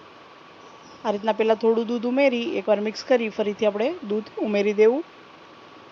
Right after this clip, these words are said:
હવે આપણે આને બરોબર મિક્સ કરી લેશું અને દૂધ સાથે આપણે કોપરાને બરોબર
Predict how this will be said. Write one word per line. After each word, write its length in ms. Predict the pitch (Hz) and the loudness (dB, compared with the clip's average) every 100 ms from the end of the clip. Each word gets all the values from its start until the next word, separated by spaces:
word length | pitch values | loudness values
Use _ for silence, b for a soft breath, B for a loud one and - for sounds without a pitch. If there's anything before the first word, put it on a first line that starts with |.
| - - - - - - - - - - | -20 -20 -20 -20 -20 -20 -20 -20 -20 2
હવે 180 | 247 320 | 6 8
આપણે 220 | 269 226 | 6 6
આને 200 | 202 202 | 4 2
બરોબર 500 | 196 202 208 214 294 381 | 4 4 6 6 4 4
મિક્સ 300 | 226 208 - | -2 -4 -2
કરી 220 | 233 247 | 0 4
લેશું 560 | 269 285 - 247 240 - | 4 2 0 -2 -2 -2
અને 240 | 208 233 339 - B B B - | -2 -2 -4 -8 B B B -6
દૂધ 200 | 214 233 - | -2 -2 0
સાથે 300 | 226 202 214 | 0 2 0
આપણે 200 | 208 202 | -2 -6
કોપરાને 460 | 202 190 196 202 | -4 0 0 0
બરોબર 480 | 196 196 190 214 | 0 0 2 2